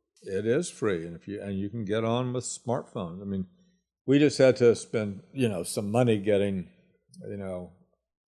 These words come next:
a wireless signal into the radio station in, in the Korogochu slum where we are. But, I mean, here's the reality. You're broadcasting at twenty-five watts to four hundred thousand people.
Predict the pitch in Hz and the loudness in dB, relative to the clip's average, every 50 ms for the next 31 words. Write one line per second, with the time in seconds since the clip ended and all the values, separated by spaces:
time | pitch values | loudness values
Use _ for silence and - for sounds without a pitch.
0 | _ _ _ _ _ - 98 95 98 104 107 113 113 113 110 104 - - - 107 | _ _ _ _ _ -6 -4 0 4 6 6 8 8 6 4 2 -2 -2 -2 -2
1 | 101 98 101 101 95 95 101 101 - - 107 98 95 95 95 98 95 95 92 - | -2 0 -2 -2 -2 -2 -2 -4 -6 -6 -6 -4 -4 -4 -4 -4 -6 -6 -8 -8
2 | - 101 92 92 - - 104 95 92 92 87 90 90 87 87 92 _ _ _ _ | -6 -6 -4 -4 -6 -8 -8 -8 -8 -8 -8 -8 -10 -12 -14 -20 _ _ _ _
3 | _ - _ _ _ - 113 95 92 92 92 - 104 98 98 95 92 95 95 92 | _ -20 _ _ _ -14 -10 -8 -8 -8 -6 -4 -2 -2 -2 -2 -2 -4 -4 -4
4 | - - 90 85 - - - 104 104 107 104 101 95 92 92 87 90 92 92 92 | -6 -10 -12 -12 -10 -8 -4 -2 -2 0 -2 -2 -4 -4 -4 -6 -6 -6 -4 -4
5 | 92 90 90 95 95 101 98 95 - - _ _ _ _ _ - 95 95 95 92 | -4 -4 -4 -4 -4 -6 -6 -8 -10 -12 _ _ _ _ _ -12 -10 -10 -10 -10
6 | 92 _ _ _ _ _ _ _ _ _ _ _ - - 127 123 117 123 113 110 | -12 _ _ _ _ _ _ _ _ _ _ _ -2 0 0 0 0 -2 -2 -2
7 | 110 117 123 127 120 92 82 95 131 135 110 98 92 104 104 101 117 135 139 - | -2 -2 -4 -4 -6 -6 -8 -12 -12 -12 -10 -10 -10 -8 -6 -4 -4 -4 -6 -8
8 | - - 117 107 104 - - - 107 92 92 - - - - 123 123 131 117 - | -10 -8 -8 -8 -6 -8 -10 -10 -10 -10 -10 -10 -14 -10 -8 -6 -6 -6 -6 -6
9 | - 110 107 107 101 80 80 87 98 104 98 78 80 - - - - - - - | -6 -4 -4 -4 -4 -6 -6 -4 -4 -2 -2 -4 -6 -12 -16 -16 -18 -18 -18 -20
10 | _ _ _ _ _ _ _ _ _ _ _ _ _ _ _ _ _ - - 95 | _ _ _ _ _ _ _ _ _ _ _ _ _ _ _ _ _ -18 -18 -10
11 | - - 101 92 95 95 85 - - 92 78 - - 82 80 - 90 82 - - | -2 0 2 2 2 0 -2 -4 -8 -10 -10 -10 -14 -16 -18 -16 -16 -16 -16 -18
12 | - - _ | -20 -20 _